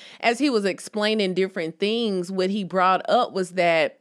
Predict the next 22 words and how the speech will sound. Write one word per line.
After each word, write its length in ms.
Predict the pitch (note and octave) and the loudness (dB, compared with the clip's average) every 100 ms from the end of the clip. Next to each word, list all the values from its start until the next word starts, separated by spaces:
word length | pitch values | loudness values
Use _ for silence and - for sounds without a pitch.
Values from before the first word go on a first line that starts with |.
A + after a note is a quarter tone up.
| - | -4
no, 320 | F#3+ F#3+ G#3 | 0 4 4
it 120 | A3+ G3 | 2 4
wasn't 340 | G#3 A#3 C4+ | 2 4 2
a 40 | A3+ | 2
racial 480 | F#3+ F#3 G#3 - D#3 | 2 2 2 -2 -2
movie. 460 | F3 G#3 F#3+ F#3 | 0 2 0 -2
It 220 | - F#3 F#3 | 0 0 0
was 220 | F3+ F3+ | -2 0
a 100 | E3 | -2
movie 540 | E3+ F3 G#3+ F#3+ F#3 | 0 0 0 -2 -4
about 380 | E3+ D#3 D#3+ E3 - | -4 0 2 2 2
our 280 | D#3 D3+ | 0 0
society, 1080 | D3+ - C#3+ - C#3+ D#3 D#3+ D3+ C#3 G2+ - - - - | -2 -8 -8 -2 2 2 0 -2 -8 -10 -12 -18 -18 -6
that 580 | F3+ F3 E3 D#3 - E3 | 2 4 6 4 0 0
basically 760 | F3 A3 A3+ G#3+ F#3+ F3 F3 | 2 2 0 -6 -2 -2 -2
that 440 | E3 E3 D#3 D3+ - - - | 0 2 4 2 0 -12 -14
we 300 | D#3+ G#3+ C#4 | -4 -2 -2
can 260 | C#4+ - G#3 | -2 -2 -2
play 300 | - F#3 F#3+ | 0 0 0
this 300 | F#3 D#3+ - | 0 -4 -4
victim 580 | D3+ E3 G#3+ A3 E3+ E3 | -4 -2 -2 -2 -4 -2
mentality, 1300 | D#3+ D3+ - - A#3+ D4+ C#4 F#3+ - E3+ C#3+ C3+ | -2 -4 -10 -6 0 0 0 -2 -4 -4 -4 -6